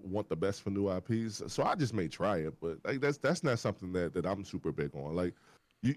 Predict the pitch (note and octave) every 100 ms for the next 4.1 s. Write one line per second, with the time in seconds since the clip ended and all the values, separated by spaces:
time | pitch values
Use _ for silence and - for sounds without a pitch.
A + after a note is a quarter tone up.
0 | C#3 C#3+ D#3+ A2+ A2 G#2 G2+ F#2+ F2 D#2+
1 | - - C#3+ - A2+ G#2+ G#2 G2 F2+ F2
2 | F2 D2+ F2 - _ - D#2 F#2+ G2+ G2+
3 | G2 G2+ F2 D#2 F#2 F2 F2+ E2 F2+ D2+